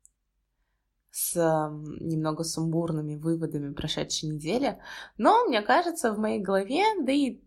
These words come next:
тут на аудио, они достаточно структурированы. <laughs> В общем, да. Воскресенье, восемь утра.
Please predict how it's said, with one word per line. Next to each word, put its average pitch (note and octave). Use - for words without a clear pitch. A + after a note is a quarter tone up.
тут A#3
на F3+
аудио, B3+
они A3
достаточно G3
структурированы. D#3
<laughs> C#4+
В F#3+
общем, F#3
да. D#3
Воскресенье, F#3
восемь F3
утра. E3